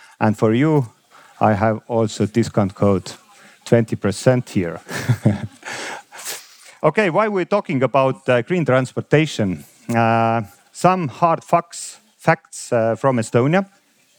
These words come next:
Estonia has high growth of car use. Six hundred cars per thousand people. And this is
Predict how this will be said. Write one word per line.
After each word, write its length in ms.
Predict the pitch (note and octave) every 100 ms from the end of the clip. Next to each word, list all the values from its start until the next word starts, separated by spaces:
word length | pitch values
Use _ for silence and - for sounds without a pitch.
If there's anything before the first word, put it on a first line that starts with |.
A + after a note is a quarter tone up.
| _ - -
Estonia 480 | C3+ - F#3+ E3 A#2+
has 240 | C#3 -
high 480 | - D#3+ E3 A#2+ G2+ - - -
growth 380 | C#3 D3 C3+ A2
of 140 | -
car 280 | - C#3+ A2
use. 340 | G#2+ F2 - _ _ _ - - - - - _
Six 420 | - F#3+ F#3+ -
hundred 420 | D3 C#3+ B2 -
cars 580 | - E3 D3+ A#2 - - - -
per 400 | C3+ C3 A#2+ A#2+ B2 - - _ _ _
thousand 520 | - D#3+ E3 A2+ F#2+
people. 340 | C3+ C3 - - - _ _ _ -
And 200 | A#2 A#2
this 280 | A#2+ F#3 -
is 360 | B2+ - -